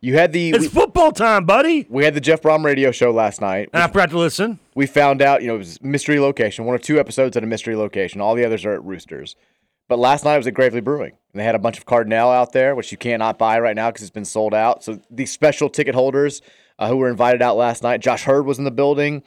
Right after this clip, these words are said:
Speaker 1: You heard it all on our sister station, nine seventy W G T K, as you can every Tuesday night this season from seven to eight. Uh,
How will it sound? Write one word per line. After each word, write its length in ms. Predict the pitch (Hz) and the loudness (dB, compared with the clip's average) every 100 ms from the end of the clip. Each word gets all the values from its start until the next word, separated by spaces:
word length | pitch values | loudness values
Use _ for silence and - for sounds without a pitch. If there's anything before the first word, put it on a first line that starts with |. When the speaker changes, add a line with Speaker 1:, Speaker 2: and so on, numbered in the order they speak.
| _ _ _ | _ _ _
Speaker 1:
You 140 | 113 | -2
heard 120 | 127 | 0
it 60 | 123 | 2
all 380 | 123 123 113 113 | 4 4 2 0
on 60 | |
our 80 | 113 | -2
sister 260 | - 127 110 | -6 -12 -8
station, 340 | 127 120 123 | -4 -4 -4
nine 220 | 117 113 | -4 -4
seventy 280 | 104 107 104 | -2 -4 -2
W 260 | 98 95 95 | -6 -8 -10
G 140 | 101 | -12
T 100 | 92 | -12
K, 240 | 95 95 117 | -8 -8 -8
as 100 | 151 | -12
you 60 | |
can 200 | 143 151 147 | -4 -2 0
every 240 | 160 170 | 0 0
Tuesday 340 | - 120 107 | -2 -4 -2
night 220 | 104 98 - | -4 -6 -10
this 120 | 104 | -12
season 400 | 110 101 123 135 _ _ | -10 -10 -10 -14 _ _
from 140 | - 107 | -10 -4
seven 280 | 117 101 92 | -2 -2 -4
to 60 | |
eight. 260 | 82 101 - _ _ _ _ | -6 -8 -12 _ _ _ _
Uh, 240 | 117 117 | 0 0